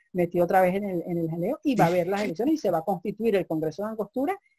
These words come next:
Speaker 1: y se resuelve el problema de la legitimidad política y de la autoridad suprema del Libertador por la vía institucional. Pero eso
Speaker 2: Claro.
Speaker 1: lo precede este, este episodio, que bueno, que tiene que ver precisamente con, con cómo dirimir estas diferencias y de qué manera se,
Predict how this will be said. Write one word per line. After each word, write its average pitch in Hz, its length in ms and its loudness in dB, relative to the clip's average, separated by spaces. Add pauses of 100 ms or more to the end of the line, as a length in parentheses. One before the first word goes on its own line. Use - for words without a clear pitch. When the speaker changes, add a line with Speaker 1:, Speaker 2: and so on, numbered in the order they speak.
(160)
Speaker 1:
y 247 140 -2
se 226 140 2
resuelve 220 520 0
el 208 120 0
problema 170 360 0
de 185 100 -2
la 170 120 -2
legitimidad 160 600 -4
política 214 400 -2
y - 20 0
de 285 80 0
la 214 60 0
autoridad 160 340 -4
suprema 175 380 -6
del 214 100 -4
Libertador 190 460 0
por 311 100 -2
la 247 100 0
vía 185 100 -2
institucional. 165 760 -6 (380)
Pero 180 240 6
eso 160 280 -2
Speaker 2:
Claro. - 80 -4 (120)
Speaker 1:
lo 196 260 4
precede 185 720 0
este, 156 440 -2
este 160 240 -4
episodio, 175 680 2 (440)
que 175 100 4
bueno, 196 200 6
que 165 160 2 (140)
tiene 165 300 2
que 190 100 2
ver 165 140 4
precisamente 185 580 2
con, 180 400 2 (240)
con 160 220 2
cómo 202 360 6
dirimir 190 600 2
estas 156 280 -6
diferencias 170 600 -2
y 220 120 0
de 160 140 -4
qué 151 140 -6
manera 165 340 -2
se, 165 320 -6